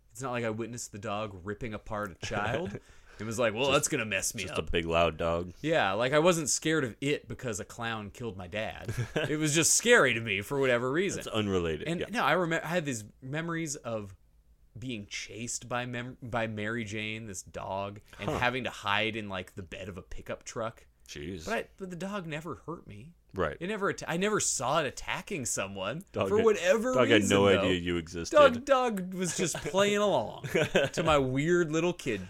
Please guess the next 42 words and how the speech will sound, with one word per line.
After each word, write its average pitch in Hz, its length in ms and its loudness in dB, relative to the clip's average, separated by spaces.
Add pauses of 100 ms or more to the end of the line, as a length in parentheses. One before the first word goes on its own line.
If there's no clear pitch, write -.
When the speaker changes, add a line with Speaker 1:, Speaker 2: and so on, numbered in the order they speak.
Speaker 2:
Aw. 82 220 2
Speaker 1:
business. 95 440 -4 (320)
So - 280 -2 (220)
I 165 100 -6
have 185 180 -2
no 156 180 -2
idea 160 260 -4
what 107 420 -6
started 170 500 -6
this 233 180 -12
fear, 233 300 -10 (160)
but 127 100 -4
it 139 60 4
wasn't 202 280 2
just 185 120 -4
me. 208 240 -8 (120)
The 147 80 -4
neighbor 165 360 -4
kid, 180 420 -8 (140)
my 117 100 -10
best 127 300 -8
friend, 147 240 -12 (120)
he 165 120 -10
was 185 160 -10
scared - 360 -14
to - 40 -20
death - 300 -20
of 69 60 -18
the 80 140 -10
Speaker 2:
Oh, 76 120 -4
Speaker 1:
dog. - 80 -12
Speaker 2:
man. 87 380 -10
Speaker 1:
So - 120 -8
it 220 40 -2
was 208 60 -4
just 202 120 -6
one 220 100 -6
of 208 60 -6
those 202 160 -6
things. - 340 -14 (220)
And 131 180 -6
so 156 540 -2